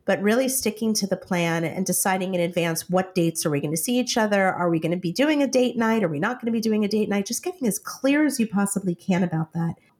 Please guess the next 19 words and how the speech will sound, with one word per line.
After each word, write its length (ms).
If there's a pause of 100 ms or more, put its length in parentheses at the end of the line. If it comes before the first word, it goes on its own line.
Also, 600 (140)
another 280
one, 180
addressing 680
the, 380
um, 280
the 100
idea 460
of 260 (140)
sexual 800 (300)
interaction. 680 (220)
Are 80
we 100
gonna 160
be 140
celibate 480
during 280
this 160
time, 480